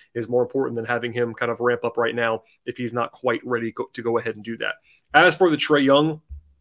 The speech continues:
factor here, I'm not gonna do the entire thing now, but I think that he obviously has not shot the ball well this year. In fact, he has, uh, career lows basically across the board.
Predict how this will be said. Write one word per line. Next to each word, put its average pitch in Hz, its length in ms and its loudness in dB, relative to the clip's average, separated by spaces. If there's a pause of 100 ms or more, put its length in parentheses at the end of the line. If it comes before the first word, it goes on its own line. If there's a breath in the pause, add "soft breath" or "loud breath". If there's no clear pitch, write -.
(380)
factor 151 280 4
here, 147 320 0 (480 loud breath)
I'm 151 60 8
not 180 120 6
gonna 180 120 -6
do 147 60 4
the 135 80 2
entire 135 260 2
thing 139 200 -2
now, 139 220 4
but 127 280 0
I 127 80 0
think 160 220 -2
that 143 160 0
he 156 500 -4
obviously 147 500 2
has 131 180 -4
not 131 200 -2
shot 127 240 -2
the 135 40 -14
ball 135 200 0
well 151 260 -2 (240 soft breath)
this 135 200 -4
year. 147 180 -2
In 127 100 -10
fact, 131 300 -2
he 131 80 -6
has, - 440 -8
uh, 120 140 -4
career 160 340 2
lows 139 360 -2
basically 156 560 -4
across - 400 -8
the 117 80 -20
board. - 300 -16